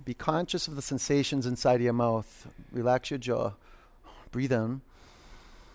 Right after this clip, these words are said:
Bring your hands to your heart center. Lower your upper foot to your mat. Tree, balance on your right leg. Let's breathe together. Inhale. Exhale. Feel the out breath be grounded.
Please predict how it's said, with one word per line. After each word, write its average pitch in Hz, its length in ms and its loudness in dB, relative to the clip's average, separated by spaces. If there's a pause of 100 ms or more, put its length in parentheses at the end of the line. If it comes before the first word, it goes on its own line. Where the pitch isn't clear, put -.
(520)
Bring 123 140 0
your 123 100 2
hands 135 320 2
to - 80 -2
your 117 100 6
heart 139 260 6
center. 90 480 -2 (280)
Lower 131 200 10
your 135 140 10
upper 139 200 8
foot - 200 -2
to 135 100 -2
your 113 80 2
mat. 104 380 0 (600)
Tree, 139 380 2
balance 135 380 6
on 143 60 2
your 131 120 2
right 135 180 6
leg. 104 240 -4 (4000)
Let's - 140 -8
breathe 170 240 0
together. - 360 -4 (480)
Inhale. 123 480 0 (1500)
Exhale. 123 540 6
Feel 151 260 6
the 170 140 10
out 165 180 12
breath 160 220 10
be 143 100 2
grounded. 127 680 4